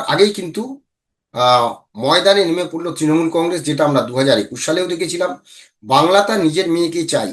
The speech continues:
এই যে বাংলার ওস-, মানে বাংলাকে নির্ভর করে তৃণমূল কংগ্রেসের যে, আহ, প্রচার ছিল, সেই প্রচারে কিন্তু বিজেপি, আহ, দুশো পার করতে পারেনি।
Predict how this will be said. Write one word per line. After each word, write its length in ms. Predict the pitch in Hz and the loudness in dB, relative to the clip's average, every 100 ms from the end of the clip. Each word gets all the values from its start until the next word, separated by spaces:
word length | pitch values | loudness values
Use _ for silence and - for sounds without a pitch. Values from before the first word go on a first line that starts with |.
| - | -4
এই 140 | 180 | -2
যে 140 | 208 | -2
বাংলার 440 | 196 139 143 165 175 - | 0 0 2 0 -2 -4
ওস-, 280 | 135 - - _ _ _ | -8 -10 -16 _ _ _
মানে 240 | 120 123 120 107 - - | -4 -2 -2 -6 -8 -2
বাংলাকে 1500 | 127 143 165 180 - _ _ _ _ _ _ _ _ - 202 196 | 0 2 2 0 -2 _ _ _ _ _ _ _ _ 2 6 8
নির্ভর 440 | 131 139 139 190 | 6 0 4 4
করে 240 | 190 139 95 - | 4 -4 -6 -10
তৃণমূল 340 | 135 156 180 196 | -6 -4 -4 -4
কংগ্রেসের 520 | 175 175 165 170 156 | -4 -4 -2 0 0
যে, 160 | 135 156 139 - | 4 4 4 -4
আহ, 220 | 110 107 107 | -6 -4 -2
প্রচার 260 | 135 - - | 0 2 2
ছিল, 140 | - 135 | 0 -6
সেই 220 | 104 170 196 | -6 -4 -6
প্রচারে 380 | 147 139 170 165 | -6 -4 -4 -6
কিন্তু 240 | 175 160 | -10 -10
বিজেপি, 420 | 151 135 156 156 220 - _ _ _ _ _ - | -6 2 2 2 -6 -12 _ _ _ _ _ -4
আহ, 260 | 120 123 110 | 0 2 0
দুশো 340 | 110 156 - 214 190 | -4 -2 0 0 4
পার 180 | 160 156 | 2 2
করতে 340 | 143 135 151 | -2 -6 -8
পারেনি। 520 | 139 117 113 107 82 | -4 -4 -4 -6 -8